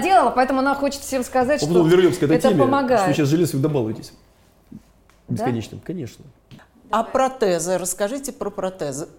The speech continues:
Speaker 3: Звучит
Speaker 2: Про-,
Speaker 3: угрожающе, но
Speaker 2: нет.
Speaker 3: я так понимаю, что всё больше и больше людей
Speaker 2: Я вам скажу,
Speaker 3: это
Speaker 2: сейчас
Speaker 3: делают.
Speaker 2: не то, что больше. Для меня когда-то был такой культурный шок, когда ещё в девяностые годы,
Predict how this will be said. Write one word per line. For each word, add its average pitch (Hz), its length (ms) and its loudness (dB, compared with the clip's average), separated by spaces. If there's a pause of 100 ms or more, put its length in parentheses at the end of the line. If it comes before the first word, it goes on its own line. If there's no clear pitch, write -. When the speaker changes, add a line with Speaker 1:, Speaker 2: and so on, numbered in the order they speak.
(100)
Speaker 3:
Звучит 214 480 0
Speaker 2:
Про-, 247 100 -6
Speaker 3:
угрожающе, 269 600 -2
но 320 100 2
Speaker 2:
нет. 240 80 2
Speaker 3:
я 240 60 0
так 240 220 -4
понимаю, 262 360 -2
что 220 180 -8
всё 214 180 -8
больше 226 300 -6
и 214 40 -10
больше 214 300 -6
людей 208 280 -4
Speaker 2:
Я - 140 2
вам 135 100 -2
скажу, 131 240 -4
Speaker 3:
это - 100 -6
Speaker 2:
сейчас 131 320 -4
Speaker 3:
делают. - 60 -8
Speaker 2:
не 127 60 -6
то, 160 120 -6
что 147 160 -6
больше. 120 320 -4
Для 113 120 -6
меня 127 200 -4
когда-то 123 340 -4
был 123 180 -2
такой 117 220 -8
культурный 123 380 -6
шок, - 280 -10 (400)
когда 123 240 -2
ещё 123 180 -2
в 117 40 -4
девяностые 127 380 -4
годы, 143 240 -6